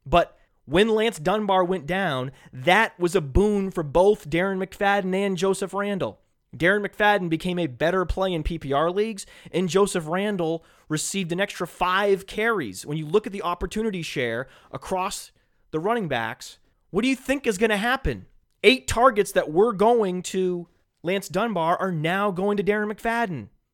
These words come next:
Darren McFadden can't carry the ball as much if he's playing in passing downs. He's not a full-time player.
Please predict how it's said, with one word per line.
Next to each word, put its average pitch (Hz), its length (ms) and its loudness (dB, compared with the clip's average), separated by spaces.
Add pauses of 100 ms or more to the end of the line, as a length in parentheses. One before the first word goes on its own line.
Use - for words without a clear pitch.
(140)
Darren 208 240 0
McFadden 214 480 -2
can't 208 300 -2 (340)
carry 214 280 2
the 196 80 0
ball 226 260 2
as 165 140 0
much 170 420 -4
if 160 140 -6
he's 175 140 -8
playing 202 320 -2
in 185 80 -4
passing 214 420 -2
downs. 175 460 -2 (120)
He's 196 240 -8
not 214 180 2
a 220 60 -2
full-time 208 540 -4
player. 226 480 -2